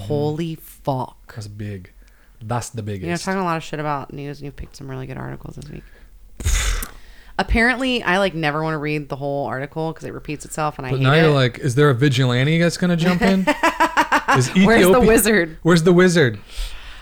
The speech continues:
Speaker 1: Um, apparently, these tapeworms really like vitamin B twelve, taking it away from the host, J C, basically starving her of essential nutrients, which are key for cellular and nervous function.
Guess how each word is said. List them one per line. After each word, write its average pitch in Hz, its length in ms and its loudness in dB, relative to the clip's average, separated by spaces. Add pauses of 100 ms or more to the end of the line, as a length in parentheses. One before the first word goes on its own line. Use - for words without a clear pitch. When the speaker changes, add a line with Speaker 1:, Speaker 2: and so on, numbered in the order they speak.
(200)
Speaker 1:
Um, 180 400 0
apparently, 226 480 0
these 226 200 -6
tapeworms 185 580 -4
really 185 300 -4
like 185 280 -2
vitamin 175 380 -2
B 175 180 -8
twelve, 135 580 -4
taking 170 320 -6
it 165 80 -4
away 160 260 -4
from 170 180 -8
the 165 100 -4
host, 151 400 -4
J 135 200 -6
C, 196 480 -6 (340)
basically 208 460 -2
starving 165 400 -2
her 170 100 -4
of 151 80 -6
essential 151 380 -6
nutrients, 180 680 -6
which 170 140 -8
are 151 80 -6
key 185 380 -8
for 180 160 -8
cellular 147 480 -6
and 147 220 -8
nervous 131 300 -10
function. - 480 -10